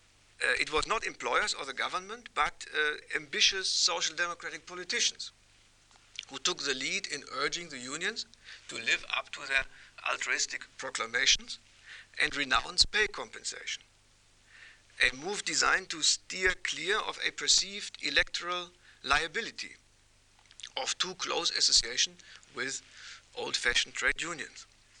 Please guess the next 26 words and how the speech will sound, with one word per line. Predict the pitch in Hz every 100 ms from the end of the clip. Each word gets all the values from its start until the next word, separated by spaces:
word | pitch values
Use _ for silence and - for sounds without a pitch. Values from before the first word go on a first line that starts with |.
| - - - - - -
and | -
also | 156 208 180 143
well | 165
suited | - 160 156 175
to | -
hide | - 120 160 -
the | -
S | -
P | - 123
D's, | 117 123 156 -
the | - -
Social | - 139 131
Democratic | 147 135 131
Party's | - 113 135 -
own | 127 170 165
impotence | 165 131 131 - - 151 -
in | 139
relation | 135 123 123 -
to | 135
unemployment. | 127 151 113 - - - - - - - _ - - - - - - - - - - - - - - - -
So | - 202 - - _
unemployment | 175 226 220 165 147 151 180 -
suddenly | - 190 190 165
appeared | 139 - 117 160 - - -
as | 151
an | 160